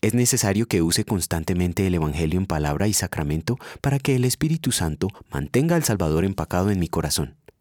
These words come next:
A diferencia de la maleta que empaca mi esposa para nosotros,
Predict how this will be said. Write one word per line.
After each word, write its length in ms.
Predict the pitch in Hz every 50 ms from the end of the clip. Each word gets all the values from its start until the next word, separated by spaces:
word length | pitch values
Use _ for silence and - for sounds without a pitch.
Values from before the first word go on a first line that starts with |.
| _ _ _ _ _ _ - - - - - -
A 100 | - -
diferencia 480 | 95 98 87 - 90 92 95 95 113 120
de 80 | 123
la 120 | 120 110 92
maleta 320 | 82 76 76 78 - 101
que 120 | - - 98
empaca 340 | 85 76 90 87 - 104
mi 120 | 95 85 76
esposa 340 | - - - 90 - 92 -
para 220 | - 78 78 76
nosotros, 540 | 73 71 - 110 110 - - - 80 -